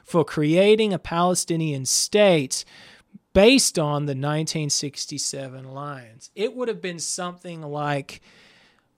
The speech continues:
"Okay, our international position is that the state of Palestine is going to be in East Jerusalem. Sorry, Israel. That is, that is our position. And you have a certain time frame to make it so,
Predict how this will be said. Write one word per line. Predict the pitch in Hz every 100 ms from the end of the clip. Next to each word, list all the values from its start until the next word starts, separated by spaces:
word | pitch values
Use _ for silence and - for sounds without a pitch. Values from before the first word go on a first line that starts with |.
| _ _
"Okay, | - 143 - 160 190
our | 165 147
international | 151 156 147 139 151
position | 123 120 175 190 139
is | 131 135
that | 139 143
the | 147
state | - 165 156
of | -
Palestine | 156 165 151 170 165 175
is | 180 170 156
going | 156 156 147
to | 139
be | 160 156 139
in | 139
East | 135 -
Jerusalem. | 131 135 185 - 175 190
Sorry, | 190 - 180 165 147 139
Israel. | 135 - 139 165 226 - _ _ _ _ _ _ _ _ -
That | 127 165
is, | 165 156 127 - -
that | 143 147
is | 143
our | 147 143
position. | 135 131 147 - 135 156 208 _
And | 156 143
you | 151 220 330
have | 302 - 262 190 147 170 233
a | 214
certain | - 220 226 214
time | 180 196 190 196
frame | 180 202 196 196
to | 170
make | 156 185 196 185
it | 165
so, | - - 165 160 139 107